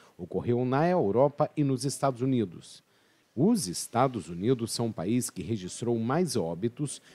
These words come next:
com cerca de oitenta e cinco mil registros, à frente do Reino Unido, com trinta e três mil,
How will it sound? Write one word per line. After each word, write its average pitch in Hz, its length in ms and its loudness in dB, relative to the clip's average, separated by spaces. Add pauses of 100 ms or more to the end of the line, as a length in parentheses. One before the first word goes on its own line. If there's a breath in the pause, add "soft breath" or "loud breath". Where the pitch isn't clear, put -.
(140 loud breath)
com 90 160 -6
cerca 123 400 -2
de 98 100 -4
oitenta 120 480 0
e 78 60 -12
cinco - 340 -6
mil 101 200 -4
registros, 147 760 -2 (240 soft breath)
à 85 80 -8
frente 127 420 -4
do 90 120 -4
Reino 139 260 0
Unido, 127 340 2
com 87 240 -6
trinta 190 300 0
e 104 40 -2
três 139 360 0
mil, 139 280 0